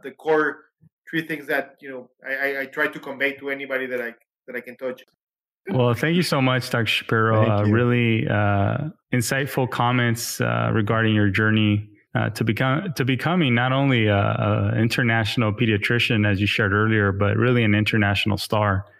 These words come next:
Speaker 3: Yes.
Speaker 2: Uh, and really, uh, creating bridges, uh, not only helping us think through how we improve health, and we know that social inequities exist everywhere and not just in the United States,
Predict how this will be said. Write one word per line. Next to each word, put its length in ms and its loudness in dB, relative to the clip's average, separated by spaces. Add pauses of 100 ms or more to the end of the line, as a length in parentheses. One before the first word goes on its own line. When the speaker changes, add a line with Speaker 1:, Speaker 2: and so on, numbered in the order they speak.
(140)
Speaker 3:
Yes. 320 -10 (120)
Speaker 2:
Uh, 60 -2
and 260 2
really, 520 2
uh, 440 0
creating 380 2
bridges, 500 2
uh, 380 0
not 260 2
only 560 2 (100)
helping 380 0
us 140 0
think 320 -2
through 260 2
how 220 0
we 180 2
improve 460 0
health, 500 -2 (220)
and 120 0
we 120 4
know 180 2
that 220 0
social 440 0
inequities 560 0
exist 400 0
everywhere 640 2 (200)
and 160 0
not 200 2
just 360 0
in 240 2
the 80 4
United 360 2
States, 600 -4